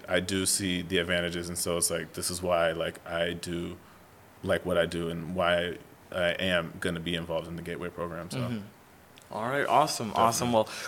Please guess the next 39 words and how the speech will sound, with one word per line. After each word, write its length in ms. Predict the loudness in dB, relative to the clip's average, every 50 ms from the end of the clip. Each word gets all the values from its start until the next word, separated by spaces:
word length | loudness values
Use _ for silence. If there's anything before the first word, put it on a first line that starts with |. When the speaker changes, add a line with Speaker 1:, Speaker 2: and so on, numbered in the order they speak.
| -4 2
Speaker 2:
we're 140 | 4 4 4
excited 380 | 4 6 6 8 8 8 6
to 100 | 6 6
have 280 | 6 8 6 6 6 4
you. 160 | 2 2 2
We're 200 | 2 2 2 2
excited 480 | 2 2 2 2 2 2 2 0 0 0
to, 240 | 2 2 2 2 0 -6 -12 -12 -6 -2
to 80 | 0 2
be 80 | 4 4
working 480 | 6 6 6 6 6 4 2 -2 -2 0
with 180 | -2 0 0
you 140 | 2 2 2
here 240 | 2 2 2 2 2
in 100 | 2 2
this, 300 | 2 0 0 -2 -2 -2
in 160 | -2 0 2
the, 100 | 4 4 6 8
uh, 280 | 8 8 6 6 4 0
in 80 | -2 -2
the 100 | -4 -4
program. 600 | -4 2 6 6 6 6 6 6 4 4 6 6 6
And, 160 | 6 4 4 0 -4 -10 -4 6 10
uh, 220 | 12 12 12 12
just 260 | 10 8 6 4 8
lastly, 420 | 10 12 12 12 10 8 4 6 6
I 60 | 6
just 160 | 4 4 2
wanna 180 | 4 4 6 6
ask 280 | 6 4 4 2 0 0
you: 180 | 0 0 0 -2 -8 -12 -12 -10 -10 -10 0 2
Is 160 | 2 4 6
there 100 | 6 6
something 400 | 6 6 6 4 4 4 2 2
you 140 | 4 4 4
would 160 | 4 4 6
like 360 | 8 10 10 12 10 10 6 2
to 120 | 0 2
let 560 | 4 6 8 10 10 10 10 8 8 6 4